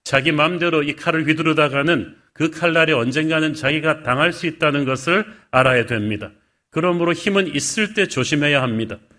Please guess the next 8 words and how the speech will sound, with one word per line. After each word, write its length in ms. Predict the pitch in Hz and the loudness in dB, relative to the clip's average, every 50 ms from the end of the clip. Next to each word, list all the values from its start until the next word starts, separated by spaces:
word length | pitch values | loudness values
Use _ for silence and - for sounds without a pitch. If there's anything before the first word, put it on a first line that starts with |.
| _ _ _ _ _ _ - | _ _ _ _ _ _ -6
힘이 200 | - 196 202 202 | -2 0 2 2
없으면 400 | 160 139 - - - 180 185 180 | 2 0 0 -2 -4 -2 -2 -2
휘두를 340 | - 190 175 208 214 214 202 | -2 -2 -2 0 0 0 -2
수 180 | 208 - - | 0 0 0
없으니까 640 | 127 120 - - - 175 165 170 160 160 160 143 123 - | 0 0 0 -2 -2 0 0 0 0 2 2 2 2 4
데미지가 520 | 127 123 131 156 160 151 160 156 156 147 | 2 2 4 2 2 0 0 -2 -2 -2
크진 320 | - - 156 - 165 160 | -2 -4 -2 0 2 2
않지만 600 | 147 139 135 - - - 143 151 175 170 123 - | 2 2 0 -2 -4 -4 0 2 2 2 2 0